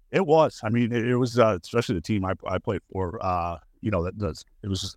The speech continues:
I think he's in jail now, but he was one of, uh, uh, Nick, uh, Putin's oligarchs, or whatever you call him, this guy Nikolai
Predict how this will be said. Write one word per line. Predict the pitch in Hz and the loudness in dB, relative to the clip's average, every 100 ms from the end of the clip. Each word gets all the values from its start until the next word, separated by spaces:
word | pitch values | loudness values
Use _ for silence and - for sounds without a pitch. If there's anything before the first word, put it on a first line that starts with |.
| 92 - | -6 -4
I | |
think | - 147 | -2 -2
he's | - - | -2 -4
in | 73 | -2
jail | 87 87 | 2 4
now, | 85 80 | 2 0
but | 80 80 | -2 -4
he | |
was | 95 - - _ _ _ | -4 -6 -12 _ _ _
one | 101 90 | 0 0
of, | 82 80 | 0 2
uh, | 85 78 78 - _ _ | 0 0 -4 -10 _ _
uh, | 90 78 78 90 - _ - | -12 -10 -10 -12 -18 _ -12
Nick, | 101 101 92 | -6 -4 0
uh, | 90 80 - - | 2 2 -2 -8
Putin's | - 92 92 | -6 -6 -4
oligarchs, | 82 92 92 90 90 92 | 2 2 2 0 -2 -2
or | |
whatever | 90 82 | -4 -4
you | 82 | -4
call | 95 87 | -2 -2
him, | |
this | 90 | -2
guy | 95 87 | -4 -4
Nikolai | 92 - 87 85 | -2 0 0 0